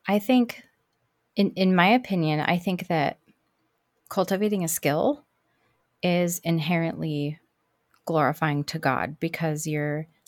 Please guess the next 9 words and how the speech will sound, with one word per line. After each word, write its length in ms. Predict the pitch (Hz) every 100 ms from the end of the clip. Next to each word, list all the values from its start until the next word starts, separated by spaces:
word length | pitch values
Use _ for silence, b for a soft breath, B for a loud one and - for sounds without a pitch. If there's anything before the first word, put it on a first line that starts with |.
| -
taking 380 | - 220 233
what 120 | 196 -
God 200 | 165 165
has 140 | 165
given 320 | 175 180 180
you, 340 | 151 147 143 165 b b b
you're 100 | 165
stewarding 920 | 160 - 202 202 185 175 170 165 160 -
your, 640 | 170 165 160 147 139 147